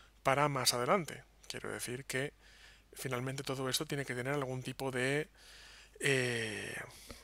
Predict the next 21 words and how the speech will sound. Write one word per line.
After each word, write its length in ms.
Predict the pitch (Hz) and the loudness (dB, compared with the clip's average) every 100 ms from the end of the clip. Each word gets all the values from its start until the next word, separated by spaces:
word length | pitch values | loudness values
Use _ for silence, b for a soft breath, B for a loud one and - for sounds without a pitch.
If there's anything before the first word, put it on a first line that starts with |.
| B B - - - - - | B B -20 -20 -20 -16 -6
bueno, 180 | 196 202 | -2 -2
algún 240 | 135 147 | -2 -4
tipo 220 | 160 160 | -4 -2
de 140 | 151 147 | 0 0
premio, 300 | 208 202 110 | 0 2 0
algún 240 | 120 135 | -2 -2
tipo 200 | - 147 | -4 -2
de 100 | 139 | -2
recompensa. 680 | 131 - 117 135 180 - 113 - B B B B B B | -2 -2 -2 0 2 2 -2 -14 B B B B B B
Entonces, 400 | - 127 123 - - | -6 -2 0 -2 -6
una 200 | 127 120 | -4 -4
cosa 200 | 123 131 | -4 -4
que 100 | 127 | -2
puedo 180 | 131 | 0
hacer 320 | 131 - 202 247 _ - - - | 2 2 2 0 _ -20 -20 -10
es 200 | 143 131 | -4 -2
lo 80 | 120 | 0
siguiente. 460 | - 107 110 143 208 _ - - - _ - - - - - - - _ - - - - B B B B B - | -2 -2 -6 -6 -8 _ -20 -20 -20 _ -20 -20 -20 -20 -20 -20 -20 _ -20 -20 -20 -20 B B B B B -8
Vamos 320 | 151 123 - | -6 -4 -6
a 40 | |
ver. 120 | - | -10